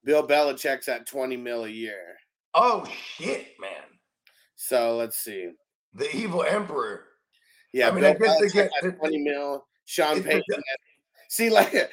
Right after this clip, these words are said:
Speaker 1: <laughs> he's not taking no pay cuts. <laughs> This shit doesn't count against the salary cap, though. And, uh, so twenty mil for him. Sean Payton for eighteen. Pete Carroll, fifteen. McVay, fourteen. Tomlin, twelve and a half.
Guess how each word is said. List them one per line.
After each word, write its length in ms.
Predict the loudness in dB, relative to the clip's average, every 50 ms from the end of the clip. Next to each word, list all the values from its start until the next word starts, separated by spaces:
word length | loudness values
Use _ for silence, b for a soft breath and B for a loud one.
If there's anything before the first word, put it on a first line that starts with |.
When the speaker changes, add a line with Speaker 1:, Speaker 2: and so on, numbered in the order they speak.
| B
Speaker 1:
<laughs> 80 | B B
he's 180 | 0 0 6 8
not 200 | 8 8 8 8
taking 260 | 8 6 8 8 6
no 120 | 6 4 6
pay 260 | 6 6 6 6 6
cuts. 360 | 4 6 6 6 6 4 2
<laughs> 0 |
This 280 | 4 4 4 4 4 0
shit 200 | -2 -2 -2 -2
doesn't 260 | -4 -4 -4 -8 -6
count 220 | -6 -4 -4 -4
against 260 | -6 -6 -8 -8 -8
the 60 | -12 -10
salary 420 | -8 -6 -4 -4 -4 -4 -6 -6
cap, 240 | -6 -8 -8 -8 -10 -10
though. 200 | -10 -10 -10 -10 -12 B B B B B B B B B B B -2
And, 480 | 0 2 2 2 0 -2 -4 -2 0
uh, 260 | 2 4 4 4 2 0
so 240 | 0 -2 -2 -2 -2 2
twenty 240 | 2 2 4 2
mil 240 | 2 4 6 6 6
for 180 | 6 4 0 -2
him. 320 | 0 0 -2 -2 -2 -4
Sean 440 | -6 -6 -6 -6 -4 -4 -6 -6 -4
Payton 340 | -4 -2 -2 -2 -4 -4 -8 -8
for 120 | -10 -8 -6 -6
eighteen. 580 | -6 -6 -6 -10 -10 -8 -8 -6 -6 -8 -10 -12 -12
Pete 140 | -14 -14 -14 -8 -2
Carroll, 280 | 0 0 2 0 0
fifteen. 600 | 0 -2 -4 -4 -4 -6 _ -10 -8 -8 -6 -6
McVay, 420 | -8 -8 -8 -6 -4 -4 -4 -4 -6
fourteen. 680 | -6 -4 -2 -2 -2 -4 -8 -10 -8 -8 -8 -8 -10 b b b b b b b -12
Tomlin, 380 | -10 -8 -6 -4 -4 -4 -4 -4
twelve 320 | -4 -2 -2 -2 -2 -2
and 100 | -4 -8
a 20 | -6
half. 360 | -4 -2 -2 -2 -2 -4